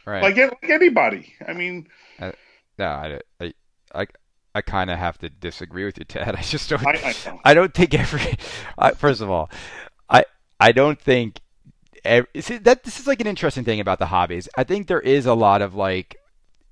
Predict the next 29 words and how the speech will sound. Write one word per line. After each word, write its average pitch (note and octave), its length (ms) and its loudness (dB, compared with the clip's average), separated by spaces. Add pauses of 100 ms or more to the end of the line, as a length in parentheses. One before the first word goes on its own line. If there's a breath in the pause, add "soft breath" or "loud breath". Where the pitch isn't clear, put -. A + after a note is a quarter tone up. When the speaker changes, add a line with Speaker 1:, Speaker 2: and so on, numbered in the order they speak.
(140)
Speaker 1:
expectation C#3+ 1080 -2
that A2 420 0
if A#2+ 160 -4
you C3 100 -4
just C#3+ 220 -8
keep C#3+ 180 -2
making A#2+ 360 -4
games, G#2 420 -4
they'll A2 160 -4
just G#2 240 -14
keep - 240 -10
getting G#2 280 -2
better G2 260 -2
and G2 140 -8
better. F#2 280 -2
And A2+ 180 -8
I, F2 240 -4 (280)
I'm G2 140 -8
not G#2+ 220 -4
sure - 380 -6
that's A2+ 240 -2
the A2 100 -8
case. A3 540 -4
I C#3+ 80 0
think C3+ 200 -6
it B2+ 120 -2
really A#2+ 340 -2
does A2+ 260 -4
require G#2+ 720 0